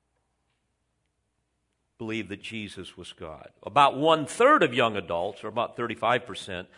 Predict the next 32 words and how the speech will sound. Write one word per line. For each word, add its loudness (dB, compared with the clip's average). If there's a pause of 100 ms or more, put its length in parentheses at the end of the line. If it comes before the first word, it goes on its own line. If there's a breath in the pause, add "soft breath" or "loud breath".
(320 soft breath)
say 0
instead 4
that 0
Jesus -4
was -8
merely 2
a 4
religious -4
or -8
spiritual -6
leader, -6 (240 loud breath)
while 4
seventeen -2
percent -4
aren't -4
sure -4 (260 soft breath)
what 2
he -8
was. -4 (1700 soft breath)
About 8
half 4
of 2
Americans, 2
they -2
tell 0
us, -4
believe -2
that -4
Jesus -6
Christ 0
was -8
human -4